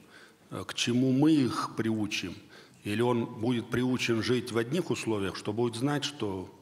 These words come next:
курить нежелательно, если курит, то окурочек надо бросить в урну. А говорит, урн вообще нет в городе, некуда бросать там.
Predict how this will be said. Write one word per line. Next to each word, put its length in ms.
курить 340
нежелательно, 600
если 220
курит, 340
то 120
окурочек 480
надо 200
бросить 360
в 100
урну. 380
А 40
говорит, 240
урн 180
вообще 440
нет 200
в 120
городе, 520
некуда 380
бросать 460
там. 200